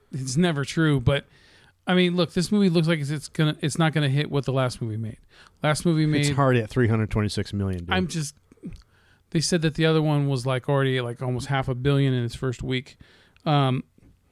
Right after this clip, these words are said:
Speaker 1: the last movie made a billion worldwide. Um, they're saying that this one might end up being a flop. <laughs> I don't,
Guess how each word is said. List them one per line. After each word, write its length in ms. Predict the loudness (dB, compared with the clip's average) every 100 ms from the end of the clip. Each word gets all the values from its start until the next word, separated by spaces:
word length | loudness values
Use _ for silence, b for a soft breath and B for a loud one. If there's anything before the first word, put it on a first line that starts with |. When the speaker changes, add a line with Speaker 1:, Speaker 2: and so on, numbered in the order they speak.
| b b b b b
Speaker 1:
the 80 | 0
last 300 | 2 2 0
movie 180 | 2 2
made 200 | 4 2
a 40 | 4
billion 340 | 2 2 0
worldwide. 580 | -2 -4 -6 -8 -12 -20 -20 -20 _ _ -2
Um, 300 | 0 0 0
they're 120 | 0
saying 240 | 2 0 0
that 60 |
this 180 | -2 -2
one 120 | 0
might 180 | 0 0 -2
end 160 | -2
up 100 | -2 -4
being 180 | -4
a 80 | -6
flop. 420 | -8 -4 -2 0
<laughs> 40 | 0
I 100 | 0
don't, 220 | 0